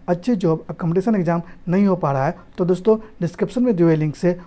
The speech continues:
ऑनलाइन इंग्लिश क्लास को जरूर ज्वाइन कर लें। दोस्तों, आपको पहले दिन से इंग्लिश में इम्प्रूव होता नजर आएगा।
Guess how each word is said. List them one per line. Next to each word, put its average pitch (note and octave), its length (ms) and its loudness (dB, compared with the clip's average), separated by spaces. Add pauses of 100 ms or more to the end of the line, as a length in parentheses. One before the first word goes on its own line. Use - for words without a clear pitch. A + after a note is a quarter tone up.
(160)
ऑनलाइन A3 320 4
इंग्लिश F3+ 280 2
क्लास C#3+ 240 -2
को E3+ 120 0
जरूर E3+ 160 2
ज्वाइन C#3 220 0
कर C3 160 0
लें। B2 200 -2 (320)
दोस्तों, E3+ 340 2 (220)
आपको E3+ 280 0
पहले F#3+ 300 2
दिन F#3 180 2
से F3+ 220 -2 (260)
इंग्लिश G#3 300 2
में F3+ 200 -2
इम्प्रूव F3+ 420 0
होता F3 220 0
नजर D#3+ 360 0
आएगा। B2+ 380 -4